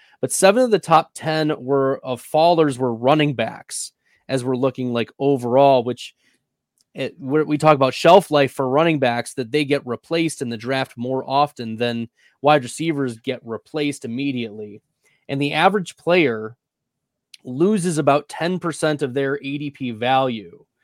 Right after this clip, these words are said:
and less than thirty-one percent of veterans improve their A D P. So, like, from a general perspective, it's hard to say, "Hey, we wanna be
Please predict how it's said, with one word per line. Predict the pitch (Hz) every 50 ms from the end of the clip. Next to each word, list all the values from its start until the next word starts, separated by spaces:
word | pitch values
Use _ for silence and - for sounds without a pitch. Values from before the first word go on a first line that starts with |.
| _ _ _ _ _ _ _ _ -
and | 135 135 135 135
less | 151 160 151 -
than | - 151 139 123
thirty-one | - - 160 175 180 165 170 160 147 131 143 156 160 151
percent | - 147 135 - 156 143 123
of | 127 117 107
veterans | 127 131 135 131 135 135 131 123 123
improve | 127 127 127 120 - - - 143 147 135 127
their | 131 127 120
A | 123 127 123
D | 113 113 113
P. | - 127 131 127 117 110 - _ _ _ _ _ _ _
So, | - - - 165 151 147 143 143 139 135 - - _ _ _ _ _ _ _ _ _ _ _ _ _ _ _ _ _ _ _ _
like, | - 143 139 131
from | - - 185 180 165
a | 156
general | 147 131 120 123 151 156 175 180 175 170 170 160 156 151 147 143 143 135 131 _ _ _ _ _ _ _ _ _ _ -
perspective, | 139 127 - - - - 180 180 180 - - - 123 113 110 104 101 98 - _ _ _ _ _ _ -
it's | 147 - -
hard | - - - 170 160 160 165 151 139
to | - 123
say, | - - 156 143 135 131 127 113
"Hey, | - 165 160 156 151 151 143
we | 123 123 147 170
wanna | 160 151 156 156 151 143
be | 131 123 135 131 131 127 123 123 120